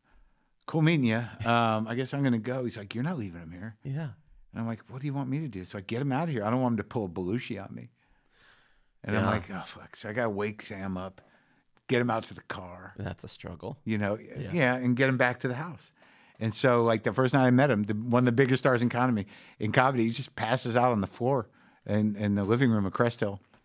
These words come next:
Speaker 1: And I'm like, "I just left him there." He used to do that a lot. He loved sleeping on the floor.
Speaker 2: Did you, did you see that and go, "Uh, I, I wanna do that," or, "I
Speaker 1: Yeah,
Speaker 2: wanna
Speaker 1: I wanna
Speaker 2: avoid
Speaker 1: be
Speaker 2: that"?
Speaker 1: him.
Speaker 2: Oh, you did?
Speaker 1: No, I'm just sorta
Speaker 2: Yeah,
Speaker 1: like
Speaker 2: or, like, "This is what I should not do," or, This
Speaker 1: No,
Speaker 2: is, like,
Speaker 1: it was
Speaker 2: or,
Speaker 1: just
Speaker 2: This
Speaker 1: like,
Speaker 2: is the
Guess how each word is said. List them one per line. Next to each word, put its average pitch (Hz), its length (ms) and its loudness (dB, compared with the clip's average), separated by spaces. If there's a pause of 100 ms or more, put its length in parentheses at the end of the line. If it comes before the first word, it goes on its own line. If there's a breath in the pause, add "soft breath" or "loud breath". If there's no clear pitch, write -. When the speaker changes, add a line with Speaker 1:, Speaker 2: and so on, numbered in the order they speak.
(140)
Speaker 1:
And 101 60 -2
I'm 101 80 2
like, 101 160 2
"I 104 60 2
just 104 180 -2
left 113 180 0
him 104 80 -2
there." 92 80 -4 (140)
He 151 120 0
used 156 80 2
to 156 80 -2
do 127 120 2
that 110 120 6
a 92 40 2
lot. 90 160 0
He 104 100 -4
loved 104 200 0
sleeping 101 280 -2
on 87 80 -2
the 82 60 -6
floor. 82 200 -14
Speaker 2:
Did 113 180 -6
you, 120 340 -6
did 98 160 -10
you 101 100 -6
see 107 260 -4
that 107 240 -2
and 95 80 -6
go, 90 320 -4 (220)
"Uh, 101 220 -12 (200)
I, 101 160 -8 (180)
I 104 100 0
wanna 104 260 -6
do 107 280 -2
that," 110 300 -2
or, 95 140 -4
"I 98 100 0
Speaker 1:
Yeah, 98 180 4
Speaker 2:
wanna 95 120 -4
Speaker 1:
I 98 40 0
wanna 101 160 2
Speaker 2:
avoid 95 160 0
Speaker 1:
be 90 60 0
Speaker 2:
that"? 104 120 -4
Speaker 1:
him. 90 180 -2
Speaker 2:
Oh, 90 40 -4
you 95 160 -4
did? 90 400 -2
Speaker 1:
No, 104 240 4 (180 loud breath)
I'm 113 160 4
just 113 160 2
sorta 113 160 4
Speaker 2:
Yeah, - 40 6
Speaker 1:
like 104 120 6
Speaker 2:
or, 123 100 6
like, 110 220 0
"This 120 160 0
is 107 100 -6
what 104 120 -2
I 95 160 -2 (160)
should 95 320 -2
not 104 300 -2
do," 131 200 -2
or, 107 120 2
This 120 100 2
Speaker 1:
No, 165 240 6
Speaker 2:
is, 101 40 2
like, 95 100 0
Speaker 1:
it 120 40 6
was 117 120 4
Speaker 2:
or, - 20 2
Speaker 1:
just 131 160 4
Speaker 2:
This - 60 2
Speaker 1:
like, 120 200 4
Speaker 2:
is - 60 -10
the - 40 -20